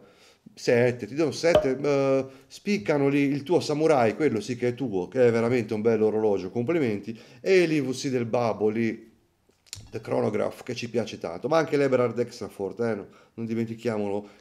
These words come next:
Comunque vince lui, eh, vince il babbo contro te, vince il babbo. Ecco il ditino inquisitore che tuo padre ha gli orologi meglio dei tuoi, quindi dovrai fare qualcosa per sorpassarlo. Ti do un po' di tempo, poi dimostrami che, che l'hai sorpassato, eh, senza rubarglieli però possibilmente e senza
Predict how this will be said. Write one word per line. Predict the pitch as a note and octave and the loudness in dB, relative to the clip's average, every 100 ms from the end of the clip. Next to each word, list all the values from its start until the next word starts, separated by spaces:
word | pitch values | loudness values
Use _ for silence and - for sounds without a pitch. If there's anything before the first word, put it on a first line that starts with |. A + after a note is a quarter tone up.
| - | -6
Comunque | - A#2+ | -4 -2
vince | A2 A2 A2 | -4 -6 -4
lui, | C3 G#2+ G2+ | -2 -2 -2
eh, | G#2+ | -2
vince | C3 C3 | -4 -6
il | |
babbo | B2+ D3 B2 - | 0 2 0 -2
contro | A2+ G#2+ | -8 -8
te, | G2+ G#2+ - | -8 -10 -8
vince | A#2+ A#2+ | -10 -6
il | |
babbo. | A#2 A#2 F#2 - | -4 -4 -6 -4
Ecco | E3 D#3+ A#2+ - - | -2 -2 -6 -8 -14
il | C#3 C#3 | -8 -8
ditino | C#3+ D#3+ C#3+ | -6 -2 -2
inquisitore | C3+ C#3+ C3 C3+ D#3 B2+ | -2 -4 -4 -2 0 0
che | A2 - - _ _ - | -4 -8 -12 _ _ -6
tuo | C#3+ C3+ | -2 0
padre | E3 F#3 E3 D#3 | 4 4 4 2
ha | C3 | 2
gli | C3 C3 | 2 2
orologi | B2 C3 C#3+ B2 | 4 4 4 2
meglio | A2+ A#2+ B2 A#2+ | 0 0 0 0
dei | A2 G2+ | -2 -4
tuoi, | G2+ F2 F2+ | -6 -8 -8
quindi | - C3 B2+ A2 | -6 -4 -4 -6
dovrai | A2 A#2+ B2+ | -2 0 0
fare | C#3 B2+ | 0 -2
qualcosa | A#2 A#2 B2 B2 G#2+ | -2 -4 -2 -4 -4
per | A2 G#2 | -6 -8
sorpassarlo. | - F#2+ - - G#2+ F#2 F2+ G2 - - - - - | -8 -10 -8 -10 -8 -8 -6 -6 -6 -12 -20 -20 -4
Ti | F#3 | 2
do | C#3+ | 4
un | A#2 | 4
po' | A#2 D#3+ | 2 0
di | E3 | 0
tempo, | A2 F#2 - | -4 -6 -10
poi | - F#2 - - _ _ _ _ _ - | -10 -8 -8 -14 _ _ _ _ _ -16
dimostrami | C3+ E3 F3+ C#3 C#3 C#3 C3+ | -4 4 4 4 0 -2 -2
che, | B2+ B2 | -2 -2
che | G2+ B2 | 0 2
l'hai | A#2 | 2
sorpassato, | A#2+ G#2+ G#2+ - - - B2+ | 0 -6 -8 -10 -14 -6 -4
eh, | B2+ | -2
senza | - G3 G3 | 2 2 2
rubarglieli | E3 D3+ C#3+ C#3 D3 C#3+ | 2 2 2 2 0 0
però | C#3 C3+ C3+ | 0 -2 -2
possibilmente | C3+ - C3 B2 A#2+ A#2 C3 | -8 -8 -6 -4 -4 -4 -6
e | |
senza | - E3+ - C#3 | -6 -6 -4 -6